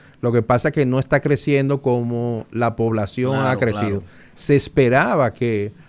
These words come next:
Speaker 1: para el dos mil veinticinco íbamos a llegar al noventa y uno por ciento de la población usando redes sociales. Y lo que se ha disminu-, la disminución ha sido porcentualmente, pero sigue creciendo.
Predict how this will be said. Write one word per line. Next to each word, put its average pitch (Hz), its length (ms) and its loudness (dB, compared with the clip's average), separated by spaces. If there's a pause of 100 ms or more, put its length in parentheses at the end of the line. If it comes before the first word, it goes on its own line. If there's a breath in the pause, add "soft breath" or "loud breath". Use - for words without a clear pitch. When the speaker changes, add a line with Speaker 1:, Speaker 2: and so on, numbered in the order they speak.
(140)
Speaker 1:
para 127 160 2
el 127 100 0
dos 123 140 2
mil 135 240 2
veinticinco 117 880 -4
íbamos 139 420 0
a - 20 0
llegar 131 340 0
al 139 120 0
noventa 110 460 -2
y 104 40 -4
uno 127 140 -4
por 127 180 -4
ciento 123 260 -6
de 131 40 0
la 127 120 -2
población 127 520 -4 (340 soft breath)
usando 131 540 -2
redes 113 220 2
sociales. 87 500 -8 (400 soft breath)
Y 120 120 -2
lo 120 200 0
que 107 220 0
se 117 160 -4
ha 120 60 -2
disminu-, 147 800 -2 (200)
la 113 240 -2
disminución 123 640 0
ha 160 60 -2
sido 139 340 -2
porcentualmente, 117 960 -4 (460 soft breath)
pero 123 220 2
sigue 131 360 0
creciendo. 151 720 0